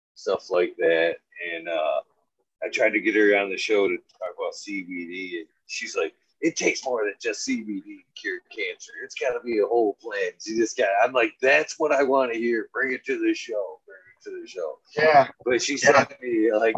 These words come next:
Speaker 1: this balm, uh, balm stick that they make. Uh,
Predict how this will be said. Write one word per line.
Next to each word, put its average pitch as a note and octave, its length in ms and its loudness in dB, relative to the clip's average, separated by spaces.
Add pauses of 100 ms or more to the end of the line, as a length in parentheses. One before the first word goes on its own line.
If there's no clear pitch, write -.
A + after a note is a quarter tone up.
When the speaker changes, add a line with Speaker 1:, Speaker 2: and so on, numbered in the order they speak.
Speaker 1:
this G#2+ 320 -12
balm, C#3+ 220 0 (720)
uh, G#2 120 4 (100)
balm D3 320 4
stick - 420 -8
that F2 220 -6
they F2+ 240 -6
make. E2 320 -10 (600)
Uh, D2 340 -4